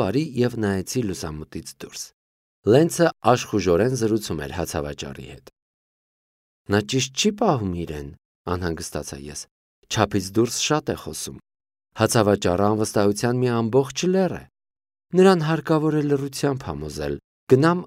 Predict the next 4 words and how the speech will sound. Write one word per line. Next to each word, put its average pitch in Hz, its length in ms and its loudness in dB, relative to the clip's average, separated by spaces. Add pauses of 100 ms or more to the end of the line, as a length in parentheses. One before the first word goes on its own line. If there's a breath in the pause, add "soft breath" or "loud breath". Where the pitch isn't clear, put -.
(120)
Գոթֆրիդին 131 640 0
փոխարինեմ"։ 160 600 0 (1200)
Կեստերը 135 580 0
ծիծաղեց։ - 560 -12